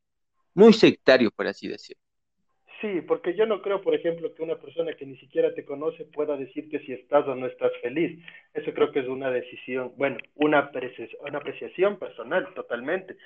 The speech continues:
Speaker 2: Cada uno es feliz a su manera y con lo que le haga feliz a cada quien. Por ejemplo, eh, puede ser que a alguna persona le encante cuando llueve, pero a otra le cague que ver que está lloviendo y le deprima.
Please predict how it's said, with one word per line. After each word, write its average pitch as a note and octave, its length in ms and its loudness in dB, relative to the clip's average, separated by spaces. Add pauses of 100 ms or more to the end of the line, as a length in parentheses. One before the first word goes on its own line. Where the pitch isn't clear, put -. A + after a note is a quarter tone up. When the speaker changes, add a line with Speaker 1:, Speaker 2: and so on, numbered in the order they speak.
(240)
Speaker 2:
Cada D3+ 220 0
uno G3+ 260 -2
es E3 120 -10
feliz C3+ 300 -16
a B2 60 -14
su A#2 140 -20
manera D3 400 -8
y - 100 -12
con A2+ 200 -12
lo G#2+ 140 -18
que A2 120 -20
le A2+ 100 -14
haga A2 160 -12
feliz A2 420 -14
a G2 180 -12 (440)
cada A2+ 220 -4
quien. F#3 360 -6 (300)
Por B2+ 140 -14
ejemplo, B2+ 480 -6 (320)
eh, A#2 480 -6
puede D3 220 -2
ser D3+ 120 -8
que D3+ 60 -14
a C#3+ 40 -2
alguna D3 260 -6
persona D3 320 -8
le B2+ 120 -8
encante F3 420 0
cuando C3 280 -6
llueve, D#3+ 520 -4
pero C#3 160 -4
a C3+ 60 0
otra E3 340 -4
le A#2 280 -18
cague E3 400 -6
que C#3 100 -18
ver C#3 200 -14
que C3+ 100 -20
está C#3+ 200 -18
lloviendo C#3 560 -8
y C3 40 -10
le B2 140 -14
deprima. D3 680 -10